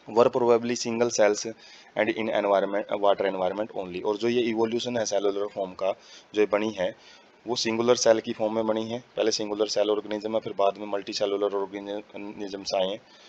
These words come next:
और water environment only, जो evolution माना जाता है, ये पानी के अंदर ही माना जाता है। उसके बाद इस biogenesis को support करने के लिए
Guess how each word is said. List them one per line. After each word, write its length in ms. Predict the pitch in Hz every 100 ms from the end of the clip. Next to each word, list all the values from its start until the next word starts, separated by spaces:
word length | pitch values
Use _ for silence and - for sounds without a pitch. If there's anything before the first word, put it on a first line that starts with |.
| - - -
और 220 | 104 110
water 380 | 107 113 113 - -
environment 520 | 107 104 101 104 110 98
only, 300 | 95 87 87 -
जो 200 | 92 104
evolution 480 | 107 104 104 107 113
माना 260 | 107 101 95
जाता 280 | 92 -
है, 120 | 95 98
ये 120 | 113
पानी 360 | - 95 101
के 180 | 98 101
अंदर 320 | - 95 95
ही 140 | 95 98
माना 260 | 92 87
जाता 300 | 85 85 -
है। 180 | 85 82 - _ _ _ _ - - - _ - _ _ _ _ _ _ - - - - - - -
उसके 200 | 104 127
बाद 180 | 131 120
इस 140 | 120
biogenesis 580 | 113 113 113 117 113 113
को 100 | 117
support 340 | - 110 104
करने 300 | - 104 107
के 160 | 104 95
लिए 220 | 87 87